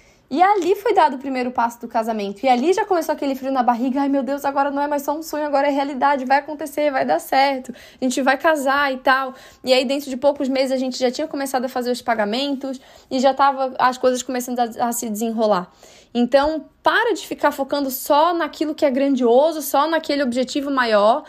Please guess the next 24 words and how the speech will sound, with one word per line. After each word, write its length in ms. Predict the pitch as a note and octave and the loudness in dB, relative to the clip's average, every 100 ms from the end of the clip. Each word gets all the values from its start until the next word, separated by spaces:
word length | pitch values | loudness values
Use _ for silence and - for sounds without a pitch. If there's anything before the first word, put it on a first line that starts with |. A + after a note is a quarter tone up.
| - - _ | -20 -20 _
e 140 | D#4 F4+ | 2 4
dê 360 | D4 E4 F4 - | 4 2 2 0
o 100 | F#4+ | 2
primeiro 360 | G4 E4 F4 | 4 4 2
passo, 360 | F#4 F#4 F#4 D4 | 2 0 0 -6
que 120 | D4 | -4
geralmente 460 | C#4+ D#4 D4+ D#4 D#4 | -2 0 -2 -4 -2
ele 100 | D#4+ | 0
é 40 | |
muito 380 | D4+ D#4+ F4 F4 | 0 -4 -4 -4
simples, 400 | - E4 D#4+ C#4 | -2 -2 -4 -4
ele 140 | C#4+ | -2
é 60 | C#4 | 0
muito 300 | C4+ D#4 - | 0 -2 -6
pequeno, 460 | D4+ - C4 C4 C4+ - _ | -6 -2 -2 -2 -10 -18 _
mas 220 | B3+ B3+ | -2 -2
que 100 | B3+ | 0
ele 120 | C4 C4 | 2 2
é, 100 | - | 4
é 100 | B3 | 2
responsável 580 | B3 C4 C4+ C4 A#3+ B3+ | 2 0 -2 0 0 0
por 280 | B3+ C4 B3+ | -2 0 4
essa 260 | B3 B3 | 2 2
motivação. 760 | B3 A#3+ B3+ B3 C4 C4 G#3 | 0 0 -2 -4 -4 -4 -8